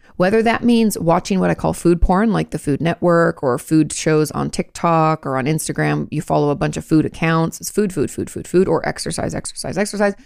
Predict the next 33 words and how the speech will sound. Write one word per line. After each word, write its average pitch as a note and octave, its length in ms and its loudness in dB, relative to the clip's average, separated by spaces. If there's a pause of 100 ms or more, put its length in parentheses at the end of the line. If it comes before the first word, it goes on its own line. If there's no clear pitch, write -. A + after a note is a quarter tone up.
(280)
If D#3+ 140 2
you're A#3 160 4
watching G#3 540 0
a E3+ 80 2
lot D#3+ 340 2
of E3 80 0
what D#3+ 140 0
I E3 100 2
would F3+ 140 -2
call D#3+ 420 -2
eating A3 320 2
disorder F3 400 0
focused D#3+ 460 -4
content, F3 720 -2 (1040)
or G#3+ 180 4
even A3+ 220 2
just F#3+ 160 -2
thinking A#3 440 2
about F3+ 640 0 (600)
food F3+ 420 2
and D#3 100 -2
exercise D#3+ 460 -2
and E3 100 -2
stuff E3+ 220 -4
like - 180 -2
that, - 280 -4
if E3 100 -6
you're F3 100 0
thinking G#3 360 0
about D#3 200 0
eating D#3 200 0
disorder D3+ 260 -2
content D#3 460 -2